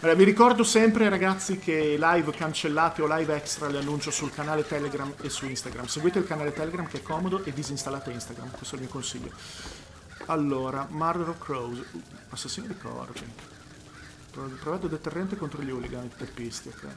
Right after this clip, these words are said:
Il falso pastore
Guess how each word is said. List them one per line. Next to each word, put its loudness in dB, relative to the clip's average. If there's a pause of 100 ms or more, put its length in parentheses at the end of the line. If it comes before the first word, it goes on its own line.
(1160)
Il -6
falso -6
pastore -4